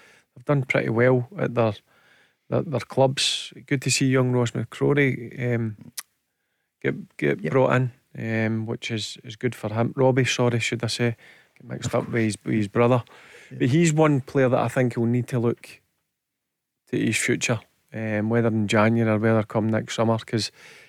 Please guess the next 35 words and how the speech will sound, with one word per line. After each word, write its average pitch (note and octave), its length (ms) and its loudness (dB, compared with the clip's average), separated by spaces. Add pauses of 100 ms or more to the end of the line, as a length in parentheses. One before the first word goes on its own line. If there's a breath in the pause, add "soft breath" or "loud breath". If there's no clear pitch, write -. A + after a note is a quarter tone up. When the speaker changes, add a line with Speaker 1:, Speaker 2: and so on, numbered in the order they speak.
(120)
Speaker 1:
he's G#2+ 140 -4
at C3 80 2
an A2+ 80 2
age A#2 240 2
where A#2+ 160 2
twenty-four, A#2 600 -2
twenty-five, A2+ 720 0 (520 soft breath)
he C3 60 -4
needs A#2+ 160 0
to A#2+ 100 -2
go A2+ 160 2
and A2 180 0
play A2+ 240 2
if G#2+ 80 2
he A2 80 0
wants A2 260 0
to A2+ 100 -4
go A2+ 140 0
and A2 140 0
progress A2 380 -2
his G#2 160 -6
career, A2+ 260 -2
'cause A2 160 -4
he's G#2 140 0
certainly, A#2+ 460 2 (1080 soft breath)
he's - 100 -4
certainly C3 280 4
got A#2+ 180 4
the A2+ 100 2
ability A#2 560 2 (300)
to, G#2+ 480 -4 (140)
to - 120 -12
play A#2 240 0
at A2 60 2
a, G#2 160 -2